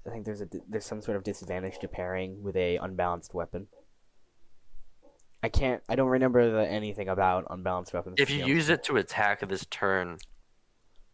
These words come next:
Speaker 2: you cannot parry with an unbalanced weapon.
Speaker 1: He can't parry with that axe because you just used it.
Speaker 2: Okay, so then, um,
Speaker 1: He, he's either got
Speaker 2: okay.
Speaker 1: a dodge or block.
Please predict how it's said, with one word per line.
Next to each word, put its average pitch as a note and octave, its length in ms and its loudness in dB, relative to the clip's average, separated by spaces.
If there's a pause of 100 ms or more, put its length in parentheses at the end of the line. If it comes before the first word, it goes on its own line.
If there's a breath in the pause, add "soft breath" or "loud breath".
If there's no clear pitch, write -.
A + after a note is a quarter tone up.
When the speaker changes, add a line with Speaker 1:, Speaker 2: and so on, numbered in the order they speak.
(160)
Speaker 2:
you F#2+ 80 -16
cannot G2 380 0
parry F2 240 0
with E2 160 -4
an C#2 80 -10
unbalanced - 360 -12
weapon. B2+ 200 0
Speaker 1:
He C#3+ 160 4
can't C#3 240 4
parry A2 280 2
with F#2+ 160 -2
that F#2 140 2
axe F#2 300 2
because F#2+ 260 -12
you F#2 80 -12
just F#2+ 180 -6
used F#2 220 -8
it. F#2+ 120 -4 (800)
Speaker 2:
Okay, E2 240 -6 (100)
so - 160 -6
then, G2+ 340 0 (480 soft breath)
um, G2 540 4 (100)
Speaker 1:
He, C#3 300 8
he's D3+ 180 2
either D#3 160 8
got C#3+ 140 8
Speaker 2:
okay. C3 80 6
Speaker 1:
a G#2 40 -16
dodge C#3 360 6
or A2 80 -2
block. G#2 500 0